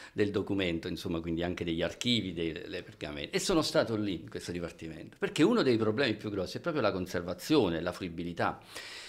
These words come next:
C'è una legge fondamentale, ci sono cinque, le cosiddette cinque, eh, leggi di Ranganathan, che era un bibliotecario,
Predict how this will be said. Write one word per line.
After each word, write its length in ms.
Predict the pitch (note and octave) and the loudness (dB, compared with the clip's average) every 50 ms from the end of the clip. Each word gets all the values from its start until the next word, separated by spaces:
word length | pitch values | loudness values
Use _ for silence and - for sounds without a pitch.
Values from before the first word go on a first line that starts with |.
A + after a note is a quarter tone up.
| - - | -14 -4
C'è 220 | - - F#3 F#3+ | 4 8 12 12
una 240 | E3+ D#3+ D3+ D#3+ E3 | 12 12 12 12 12
legge 300 | F3+ A3+ G3+ - D3 C3+ | 10 10 8 6 2 0
fondamentale, 800 | A2 A#2 A2 G#2+ A2 G2+ G2 G2+ G2 - G2+ F2 E2 E2+ F#2+ - A2+ | 2 2 4 4 4 4 4 2 2 4 4 4 4 4 0 -2 -2
ci 80 | - | 0
sono 180 | - B2 A#2+ A#2+ | 2 2 4 4
cinque, 480 | B2 - F#3+ F#3+ F3 D#3 - - - | 4 4 4 4 4 2 0 -4 -6
le 80 | - - | -6 -2
cosiddette 680 | - C#3+ C3 - C#3 B2 B2+ F#3+ F#3 F#3+ - D3 B2 - | -2 -2 -2 -2 0 2 2 2 2 2 0 0 0 2
cinque, 600 | - - D#3 D3+ D3+ - B2 B2 A#2+ A#2 A2+ - | 2 2 4 4 4 4 4 4 4 4 4 2
eh, 640 | A2+ G#2 G2 G2 F#2+ G2 G2 G2 F#2+ G2 A2+ A2+ | 2 4 4 6 6 6 4 4 4 2 0 -2
leggi 400 | A2+ G#2 G#2+ B2+ B2+ A#2 G#2+ G#2 | -2 2 2 2 2 0 0 0
di 120 | G2+ G#2 G2+ | 2 4 6
Ranganathan, 920 | G2+ G2 G2 F#2+ F#2+ G2 F#2 F#2 F2+ E2+ D#2 D#2 - E2+ E2+ E2+ F#2 F#2+ F#2 | 6 6 4 4 4 4 4 4 2 0 -2 -2 -4 -4 -4 -2 -4 -4 -4
che 160 | - F2+ F2+ | -2 -2 2
era 120 | F#2+ G2+ G2+ | 4 4 4
un 320 | F#2+ G2 G2+ G#2 G2+ G2+ | 4 2 2 2 2 0
bibliotecario, 1300 | G2 F#2+ F2+ F2 F2 F#2 F#2 F#2+ F2+ - F#2 F2 - G2+ G#2 G#2 F#2+ F#2 F#2 F#2 F2+ F2+ F2+ F2+ F2 | 0 -2 -2 -2 -2 0 0 0 0 0 -2 0 2 2 4 2 2 2 2 2 2 2 0 -2 -4